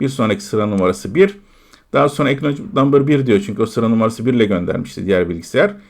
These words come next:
Ve bu şekilde bakın sadece acknowledgement fleği bir olarak ayarlanmış. Bakın burada görebiliyoruz. Bir acknowledgement mesajı gönderiyor ve sin, sinek ve ek tamamlanıyor ve establish it, yani bağlantı kuruluyor.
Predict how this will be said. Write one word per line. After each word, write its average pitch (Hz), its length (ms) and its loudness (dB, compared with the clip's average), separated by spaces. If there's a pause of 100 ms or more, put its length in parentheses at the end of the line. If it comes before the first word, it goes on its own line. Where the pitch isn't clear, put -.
(300)
Ve 202 100 2
bu 202 60 0
şekilde 151 560 0 (200)
bakın 180 280 -2
sadece 175 500 0
acknowledgement 160 680 -2
fleği 110 340 0
bir 131 80 0
olarak 113 400 2
ayarlanmış. 98 680 2
Bakın 101 220 -6
burada 98 200 0
görebiliyoruz. 95 680 -2 (260)
Bir 196 240 2 (440)
acknowledgement 160 500 -2
mesajı 104 300 -2
gönderiyor 98 480 0
ve 151 200 2
sin, 123 300 0
sinek 101 400 -2
ve 92 60 0
ek - 240 2
tamamlanıyor 156 680 0
ve 143 80 0
establish 127 520 -2
it, - 100 -16
yani 107 260 0
bağlantı 131 380 2
kuruluyor. 143 380 0